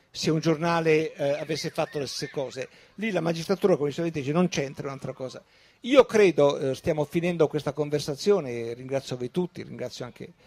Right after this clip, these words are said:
il giornalista che è stato così cortese di Repubblica, eh, da essere con noi stasera. Eh,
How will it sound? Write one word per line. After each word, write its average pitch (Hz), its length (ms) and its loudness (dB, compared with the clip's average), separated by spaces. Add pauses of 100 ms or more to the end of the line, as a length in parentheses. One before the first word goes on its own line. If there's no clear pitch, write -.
(240)
il 180 100 -20
giornalista 135 480 -6
che - 60 -16
è 113 40 -18
stato 123 180 -12
così 135 220 -4
cortese 143 440 2
di 135 80 -2
Repubblica, 135 580 -4 (680)
eh, 156 580 -14
da 147 80 0
essere 147 260 -2
con 143 160 -4
noi 147 140 -2
stasera. 147 560 -2 (600)
Eh, - 260 -8